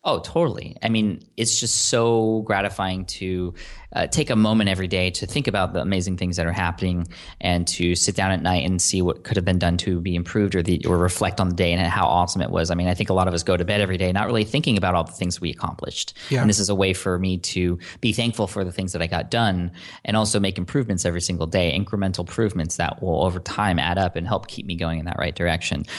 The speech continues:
Speaker 1: Journaling for me was something I thought was like, no, that's like what girls do when they're teenagers, you know, when they have,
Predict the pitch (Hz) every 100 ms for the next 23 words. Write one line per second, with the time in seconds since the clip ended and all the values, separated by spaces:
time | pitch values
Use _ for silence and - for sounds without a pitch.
0 | - 135 147 156 123 113 113 131 107 104
1 | 101 90 87 92 78 - 76 80 - _
2 | - - _ _ - - - - 131 139
3 | 113 95 110 123 104 104 101 101 98 -
4 | 110 98 90 85 - 92 95 95 87 95
5 | 95